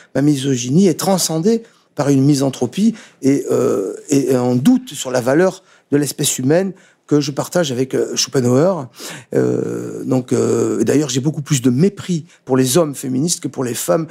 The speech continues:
J'imagine que pour ceux qui m'écoutent, ça s'entend, hein. Donc, ma misogynie est dépassée. Je suis, je suis anti-féministe, même bostonien, à la manière de, de Nietzsche, si vous voulez. Mais, euh,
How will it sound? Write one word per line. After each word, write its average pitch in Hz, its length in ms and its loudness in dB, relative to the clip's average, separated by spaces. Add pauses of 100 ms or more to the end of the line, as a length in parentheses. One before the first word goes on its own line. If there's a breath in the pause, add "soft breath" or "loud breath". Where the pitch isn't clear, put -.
(240 loud breath)
J'imagine 202 580 2
que 190 80 0
pour 170 180 -8
ceux - 120 -4
qui 165 100 -6
m'écoutent, 151 320 0
ça 156 80 -2
s'entend, 180 560 0 (240)
hein. 156 160 -2 (580 soft breath)
Donc, 208 400 0
ma 151 160 0
misogynie 147 720 4 (160)
est 117 220 2
dépassée. 139 720 0 (840 soft breath)
Je - 120 -4
suis, 190 160 2 (220)
je 175 140 2
suis 190 360 0
anti-féministe, 208 920 2
même 208 200 2
bostonien, 156 580 2 (640 loud breath)
à - 120 -4
la 139 60 -2
manière 139 300 0
de, 117 1000 -2 (340)
de 120 80 -2
Nietzsche, 226 400 2
si 127 140 -8
vous 120 100 -2
voulez. 240 380 0 (560 loud breath)
Mais, 220 420 2
euh, 143 480 2